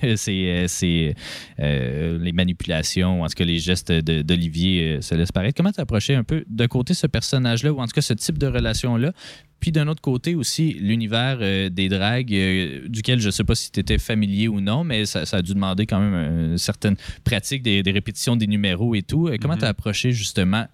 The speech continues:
Speaker 1: la préparation, euh, du rôle ?
Speaker 2: Ben, la préparation a commencé assez tôt quand même, en tout cas la recherche a commencé assez tôt, puisque je savais que le film s'en venait. Euh, mais la préparation en tant que telle a vraiment commencé par un, un travail dans le,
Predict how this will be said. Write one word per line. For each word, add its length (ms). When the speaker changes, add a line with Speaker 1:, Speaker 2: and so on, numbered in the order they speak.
Speaker 1:
la 120
préparation, 720
euh, 480
du 220
rôle ? 160
Speaker 2:
Ben, 140
la 80
préparation 540
a 40
commencé 380
assez 380
tôt 280
quand 140
même, 180
en 60
tout 80
cas 100
la 120
recherche 400
a 40
commencé 320
assez 260
tôt, 220
puisque 220
je 60
savais 220
que 80
le 80
film 180
s'en 200
venait. 220
Euh, 680
mais 580
la 180
préparation 880
en 60
tant 140
que 60
telle 160
a 40
vraiment 240
commencé 480
par 300
un, 200
un 100
travail 360
dans 180
le, 280